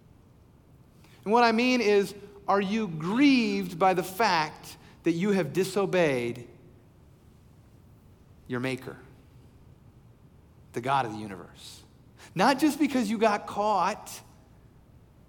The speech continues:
but because you have let him down, failed him, rebelled against him. This might exhibit itself with some tears after you've said words that you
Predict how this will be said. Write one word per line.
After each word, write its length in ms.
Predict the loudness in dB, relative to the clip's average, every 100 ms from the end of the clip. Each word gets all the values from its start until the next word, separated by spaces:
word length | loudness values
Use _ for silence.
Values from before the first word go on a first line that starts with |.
| -20 -20 -20 -20 _
but 140 | -4
because 420 | -4 -6 -2 -2 -2
you 100 | -2
have 240 | -2 -4 -10 -20 -6
let 260 | 0 2 2
him 220 | -2 -2
down, 540 | 0 2 2 0 -4
failed 520 | -10 -2 2 4 2
him, 300 | 0 -4 -4
rebelled 800 | -4 -4 -2 0 2 0 0 -4
against 800 | -8 -6 -6 -6 -12 -18 -18 -20
him. 260 | -16 -16 -16 -20 -20 -20 -20 -20 -20 -20 -20 -20 -20 -20 -20 -20 -20 -20 -20 -20 -20 -20 -20 -20 -20 -20 -20 -8
This 180 | -4 0
might 220 | 4 6
exhibit 420 | 4 2 2 4 4
itself 920 | 2 0 2 4 4 2 -4 -16 -20 -20 -20 -20 -20 -20 -10
with 140 | -8 -4
some 160 | -6
tears 720 | -4 -4 -2 -4 -6 -16 -18 -20 -20 -20 -20 -20 -20 -20 -20 -20 -20 -20 -8
after 280 | -6 -4 -6
you've 220 | -6 -8
said 280 | -4 -4 -2
words 560 | -2 0 -2 -4 -10
that 120 | -12
you 460 | -10 -8 -8 -10 -14